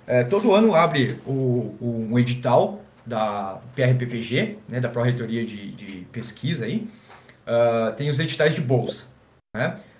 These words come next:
Então, é, o professor me submete um, um, um projeto, ah, que você pode colocar lá, a opção, claro, pra ter a bolsa, né? É, mas senão você pode ser,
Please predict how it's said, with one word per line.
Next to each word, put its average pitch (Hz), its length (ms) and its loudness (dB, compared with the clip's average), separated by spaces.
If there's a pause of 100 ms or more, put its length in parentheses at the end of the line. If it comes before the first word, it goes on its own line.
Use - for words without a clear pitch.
Então, 127 680 2 (1300)
é, 110 560 -4
o 104 80 -6 (120)
professor 143 460 -2
me 127 360 -4
submete 127 680 0
um, 110 40 -6 (540)
um, 147 60 -4
um 131 40 -4
projeto, 165 600 2 (500)
ah, 120 360 4
que 120 80 -6
você 165 120 -4
pode 165 220 2
colocar 196 320 2
lá, 139 140 6
a 107 60 4
opção, 123 600 0 (600)
claro, 127 360 4 (100)
pra 123 120 0
ter 131 220 2
a 131 80 6
bolsa, 160 380 0
né? 107 220 -4 (120)
É, 113 400 4
mas 135 160 0
senão 165 220 2
você - 120 0
pode 175 240 0
ser, 196 400 -2